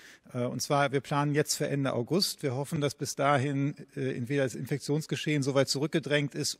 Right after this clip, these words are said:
oder aber dann auch, ähm, ja, der Impfstoff so weit ist, dass, dass man das wieder tatsächlich machen kann. Und ich würde Sie dazu gerne alle einladen. Ähm, ich möchte auch noch mal darauf hinweisen, dass das hier aufgezeichnet worden ist. Das heißt, Sie können es auch teilen mit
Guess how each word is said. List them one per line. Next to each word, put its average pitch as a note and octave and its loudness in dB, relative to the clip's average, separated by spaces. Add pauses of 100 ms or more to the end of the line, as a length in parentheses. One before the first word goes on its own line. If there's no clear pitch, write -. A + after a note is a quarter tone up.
oder C#3 2
aber B2+ 2 (360)
dann B2+ -2
auch, A#2+ -2
ähm, A#2 -2 (240)
ja, B2 0 (100)
der C3 -8
Impfstoff D3+ -2
so C3+ -2
weit - 2
ist, C#3+ -4
dass, B2+ -6
dass - -8
man C#3 -2
das B2 -4
wieder C3+ -4
tatsächlich C3+ -6
machen D#3 0
kann. D#3 -2 (340)
Und C#3+ -4
ich B2 -4
würde - -4
Sie D3+ -4
dazu C#3+ 0
gerne C#3 2 (320)
alle C3+ 0
einladen. B2 2 (440)
Ähm, C#3 4
ich - -12
möchte E3 2
auch E3 4
noch F3+ 6
mal E3 6
darauf D3+ 4
hinweisen, E3+ 4
dass D3+ 0
das - -4
hier - -4
aufgezeichnet F3+ 2
worden E3 2
ist. E3+ -4
Das C#3+ -4
heißt, D3 -4
Sie D3 -6
können D3 0
es C#3 -2
auch B2+ -2
teilen E3+ 2
mit - -4